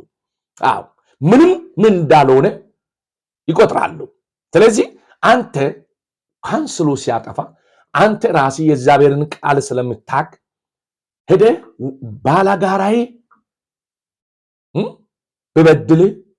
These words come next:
አንተ እነሱ ብቻ ሆነ ጥፋቱን ንገረው"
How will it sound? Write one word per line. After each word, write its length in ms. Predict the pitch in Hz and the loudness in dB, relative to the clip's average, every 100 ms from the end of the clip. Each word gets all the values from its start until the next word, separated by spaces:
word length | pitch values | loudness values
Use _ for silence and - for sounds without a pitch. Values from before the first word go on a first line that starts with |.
| _ _ _ _ _ _ _ _ _ _ _ | _ _ _ _ _ _ _ _ _ _ _
አንተ 280 | 214 226 226 | -2 -2 0
እነሱ 340 | 233 208 170 - | 0 0 -4 -6
ብቻ 220 | 165 165 - | -8 -8 -10
ሆነ 220 | 147 151 - - _ _ _ _ _ _ _ _ _ _ _ _ _ _ | -6 -4 -6 -12 _ _ _ _ _ _ _ _ _ _ _ _ _ _
ጥፋቱን 480 | - 151 160 160 156 | -10 -8 -4 -2 0
ንገረው" 340 | 160 131 107 | 2 0 -2